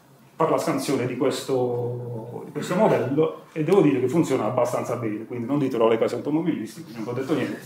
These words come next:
Tutte le telecamere vengono tracciate correttamente. Questo è un confronto. Eh,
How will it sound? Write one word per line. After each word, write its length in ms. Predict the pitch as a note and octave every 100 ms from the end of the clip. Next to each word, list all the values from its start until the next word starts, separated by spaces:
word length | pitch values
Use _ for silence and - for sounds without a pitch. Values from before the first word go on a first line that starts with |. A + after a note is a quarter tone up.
| - - - - - - - - - - - - - - _ -
Tutte 220 | D#3 C#3+
le 100 | C3+
telecamere 420 | C#3 C3 A#2+ G#2+
vengono 240 | A2 A2
tracciate 500 | A2 A#2 C3 A2+ E2+ - - - - _ _ _ _
correttamente. 1160 | - A#2 G#2 - D#3+ A2+ A2 A#2 F#3 F#3+ F#3+ - - _ _ -
Questo 260 | E3 -
è 20 |
un 60 | C3
confronto. 960 | B2+ A#2 B2+ C3 D#3 - G3 A3+ F#3+ - - - _ - - - - - _ _ - - - _ _ -
Eh, 560 | B2+ A#2 A2+ A2 A#2+